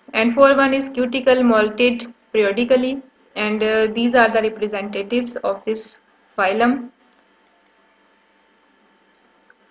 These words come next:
Next is epidermis or hypodermis. The nuclei are not separated from each other by cell membranes. Only longitudinal body wall muscles,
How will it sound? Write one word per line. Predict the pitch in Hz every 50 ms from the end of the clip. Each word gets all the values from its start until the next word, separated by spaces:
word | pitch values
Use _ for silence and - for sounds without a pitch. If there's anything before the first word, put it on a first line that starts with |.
| _ _ _ _ _ _ _ -
Next | 240 247 262 277 269 - -
is | 294 294 294 - - - - - - - - - -
epidermis | 233 240 233 294 269 294 294 294 294 302 311 311 - -
or | 233 233 233 233 240 254
hypodermis. | 240 233 226 208 208 - 262 247 277 269 277 269 277 285 285 - - - - - _ _ _ _ _ _ _ _ _ _ _ _ -
The | 233 226 226 226 226 226
nuclei | 233 247 240 240 277 277 285 285 -
are | 226 220 226 226
not | 233 226 226 254 247
separated | - 254 233 233 - - - - 254 254 -
from | - 247 226 220 220 - -
each | 226 233 233
other | 262 240 226 240 247 262 262 - - 240
by | 233 220 214 220
cell | 214 - 214 196 226
membranes. | 240 262 254 240 240 254 240 247 254 254 - - - -
Only | 208 220 233 233 240 233 247 247 254 254
longitudinal | 240 220 214 214 226 226 - 240 226 220 226 233 240 247
body | 233 226 202 202 202 208 202
wall | 208 208 202 214 226 240 233 -
muscles, | 208 202 208 - - 226 226 233 240 233 -